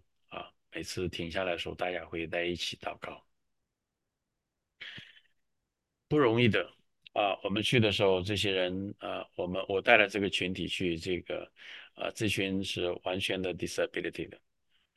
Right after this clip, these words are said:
他们没办法说你给他提供了那么多的帮助的时候，他也不会谢谢你，因为他根本就没有什么自觉。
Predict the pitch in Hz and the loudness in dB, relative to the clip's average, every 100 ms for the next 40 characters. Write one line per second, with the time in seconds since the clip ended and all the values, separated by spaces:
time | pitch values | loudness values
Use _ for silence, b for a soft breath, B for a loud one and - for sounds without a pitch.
0 | _ _ - 113 113 107 104 98 98 95 | _ _ 2 6 6 6 2 -2 -4 -4
1 | 92 95 95 95 - _ _ _ _ _ | -4 -6 -6 -10 -14 _ _ _ _ _
2 | _ _ _ _ _ 107 123 165 131 104 | _ _ _ _ _ 6 10 10 10 6
3 | 98 101 92 - 98 107 - 107 107 104 | 4 -2 -2 -2 0 0 2 2 2 2
4 | 104 101 98 95 95 95 92 92 90 92 | 0 0 0 0 0 0 0 -4 -4 -6
5 | 92 107 110 85 92 95 - - 82 - | -2 4 4 2 -2 -2 -2 -2 -6 -10
6 | - _ _ _ b b - 113 113 123 | -18 _ _ _ b b -2 0 2 2
7 | - 123 90 98 104 101 82 - 92 - | 2 0 0 -2 -2 -4 -8 -6 -6 -6
8 | - | -10